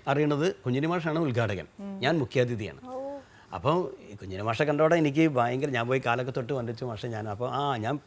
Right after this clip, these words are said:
Speaker 1: ആ, നോട്ടീസിൽ വായിച്ചു കോഴിക്കോട് നിന്ന് ഒരു വിനോദൻ വരുന്നുണ്ട്
Speaker 2: ഉം.
Speaker 1: എന്നൊക്കെ പറഞ്ഞിട്ട്. അങ്ങനെ കുഞ്ഞുണ്ണി മാഷിൻ്റെ ഉദ്ഘാടനം കഴിഞ്ഞിട്ട് ഉദ്ഘാടന പ്രസംഗത്തിൽ മാഷ്, "ആ ഇനി നിങ്ങളെ ചിരിപ്പിക്കാനും,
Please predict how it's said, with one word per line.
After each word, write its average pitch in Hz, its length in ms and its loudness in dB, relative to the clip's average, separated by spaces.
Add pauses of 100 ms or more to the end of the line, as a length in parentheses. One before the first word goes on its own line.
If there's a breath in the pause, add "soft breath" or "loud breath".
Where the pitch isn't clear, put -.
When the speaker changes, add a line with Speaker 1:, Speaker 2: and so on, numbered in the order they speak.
(320 loud breath)
Speaker 1:
ആ, 113 220 0
നോട്ടീസിൽ 107 440 -2
വായിച്ചു 160 480 2 (100)
കോഴിക്കോട് 127 360 0
നിന്ന് 151 100 -2
ഒരു 139 60 -2
വിനോദൻ 135 460 2
വരുന്നുണ്ട് 127 380 0
Speaker 2:
ഉം. 190 220 -2
Speaker 1:
എന്നൊക്കെ 120 200 -4
പറഞ്ഞിട്ട്. 107 360 -8 (760 loud breath)
അങ്ങനെ 107 220 0
കുഞ്ഞുണ്ണി 156 280 2
മാഷിൻ്റെ 190 280 4
ഉദ്ഘാടനം 185 320 4
കഴിഞ്ഞിട്ട് 151 480 2
ഉദ്ഘാടന 139 380 2
പ്രസംഗത്തിൽ 170 520 0
മാഷ്, 143 320 0 (180)
"ആ 95 160 -6
ഇനി 185 220 2 (460 loud breath)
നിങ്ങളെ 175 260 6
ചിരിപ്പിക്കാനും, 190 840 2